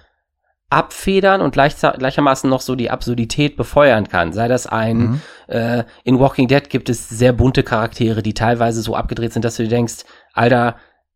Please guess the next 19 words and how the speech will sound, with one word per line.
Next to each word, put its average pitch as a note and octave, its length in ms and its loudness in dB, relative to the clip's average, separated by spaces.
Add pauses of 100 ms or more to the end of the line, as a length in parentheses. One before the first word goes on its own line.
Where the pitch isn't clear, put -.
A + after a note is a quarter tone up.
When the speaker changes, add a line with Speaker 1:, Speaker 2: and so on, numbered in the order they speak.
Speaker 1:
diese C#3 440 -4
Gruppe C3 680 2 (340)
von A#2+ 260 0
Leuten B2 340 2
bei A#2 120 2
Walking A#2+ 300 2
Dead, B2 200 2
dass - 180 -6
die C#3 160 -2
in C3 100 0
der A#2 140 2
Apokalypse B2 640 -2
ausgerechnet C#3 640 -2
diese C3+ 300 -6
Bunch B2 220 2
of - 80 -12
People A#2 240 -2
aufeinander A2+ 420 0
trifft, - 440 -4